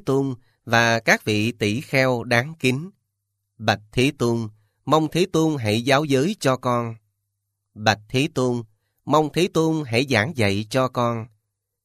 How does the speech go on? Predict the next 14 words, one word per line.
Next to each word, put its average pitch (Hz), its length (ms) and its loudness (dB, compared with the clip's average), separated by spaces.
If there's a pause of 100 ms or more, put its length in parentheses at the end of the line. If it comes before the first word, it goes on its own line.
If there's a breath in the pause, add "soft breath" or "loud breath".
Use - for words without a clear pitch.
Nhờ 117 220 2
vậy, 104 340 0 (280 soft breath)
con 175 220 4
được 110 280 2
hạnh 104 300 0 (100)
phúc, 233 180 -4 (240)
an 165 280 -2
lạc 104 340 -4
lâu 156 240 0
dài. 98 340 -4 (1600)
Thật 127 240 0
sự 110 420 -2
là 113 280 0
vậy, 104 400 -2